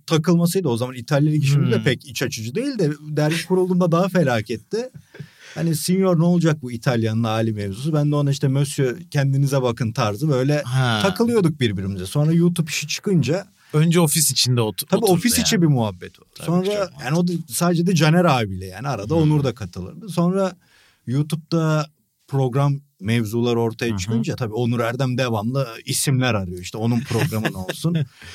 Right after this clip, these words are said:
Speaker 1: Ee, bizim de Alp Doğu Uslu'yla benim ofiste bir muhabbetim vardı. Bu
Speaker 2: Hı hı.
Speaker 1: muhabbet de şuydu. Alp Doğu her şeyi bana sorardı. "Baba ne diyorsun?" işte.
Speaker 2: Hı.
Speaker 1: Tostu bile soruyordu. Şnitzeli bile soruyordu yani. Bir şeyi geçtim.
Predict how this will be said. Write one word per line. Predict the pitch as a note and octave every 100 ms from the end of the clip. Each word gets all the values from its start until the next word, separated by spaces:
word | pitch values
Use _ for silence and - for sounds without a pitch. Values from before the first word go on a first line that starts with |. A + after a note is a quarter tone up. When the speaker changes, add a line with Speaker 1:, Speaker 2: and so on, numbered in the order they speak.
| - -
Speaker 1:
Ee, | A2+ A2 A2+
bizim | B2 G3+ A3+
de | G3 E3 -
Alp | C3+ C#3 D#3+
Doğu | D#3+
Uslu'yla | C#3+ - F3 C#3+
benim | C#3 C#3
ofiste | C#3+ - - F#3+
bir | D#3 C#3+
muhabbetim | C3 C3+ B2+ C#3 D3+ C#3
vardı. | G2 F2 G2
Bu |
Speaker 2:
Hı |
hı. | B2+
Speaker 1:
muhabbet | A2+ A2+ B2 -
de | D#3+
şuydu. | C3+ F#2
Alp | A2 C3 -
Doğu | E3+
her | C#3+
şeyi | - C3
bana | C3 A#2+
sorardı. | - F2 D#2+ - -
"Baba | C3 A2+ A#2+
ne | A#2 F2
diyorsun?" | E2+ - - -
işte. | - - - _ _ -
Speaker 2:
Hı. | A#2 F2+ D2+ G#2+
Speaker 1:
Tostu | C#3 C3+ - C#3
bile | G#2 A#2
soruyordu. | - A2 A2 F2
Şnitzeli | E2+ - B2 A#2 A2+ F#2 F#2
bile | G2
soruyordu | F2 G#2+ G2+ F#2+ D#2+
yani. | D#2 D#2+ F#2+ G2 F2+
Bir |
şeyi | - A#2+ D3
geçtim. | B2 -